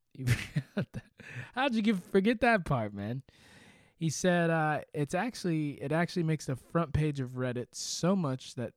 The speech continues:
people actually get really upset. There's even a bootleg Learn to Read in Korean in fifteen Minutes themed restaurant in China." That is really dope.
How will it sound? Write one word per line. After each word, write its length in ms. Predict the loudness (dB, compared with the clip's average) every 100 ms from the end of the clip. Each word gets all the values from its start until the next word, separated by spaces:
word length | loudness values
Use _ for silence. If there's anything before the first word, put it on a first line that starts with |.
| -8
people 520 | -8 -4 -4 -4 -6 _ _ _ -10
actually 360 | -10 -8 -8
get 200 | -6 -8
really 240 | -8 -8 -8
upset. 460 | -10 -6 -4 -4 -8 _ -20 -20 -2
There's 200 | 0 0 2
even 240 | 4 4
a 40 |
bootleg 760 | 6 6 4 2 2 0 -2 -12 _ _ _ _ -6
Learn 460 | 0 2 2 0 -4 -12
to 140 | -2 0
Read 320 | 0 0 -2
in 180 | -4 -6
Korean 600 | -4 -2 -2 -2 -4 -6 _ _ _ _ _ _
in 280 | -8 -6 -8 -12
fifteen 480 | -8 -8 -6 -6 -4
Minutes 280 | -4 -6
themed 220 | -4 -4 -2
restaurant 520 | -4 -4 -4 -4 -6
in 80 | -8
China." 480 | -6 -6 -6 -8 -4
That 260 | 0 2
is 200 | 2 -2
really 160 | -4 -4
dope. 200 | -6